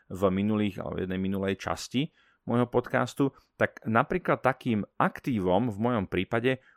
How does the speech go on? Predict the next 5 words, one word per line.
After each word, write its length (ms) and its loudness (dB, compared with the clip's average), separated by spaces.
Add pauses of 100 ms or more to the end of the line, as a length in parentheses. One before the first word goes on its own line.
(140)
môže 320 4
byť 320 -2
nahrávacie 1040 2
štúdio 560 4
alebo 480 2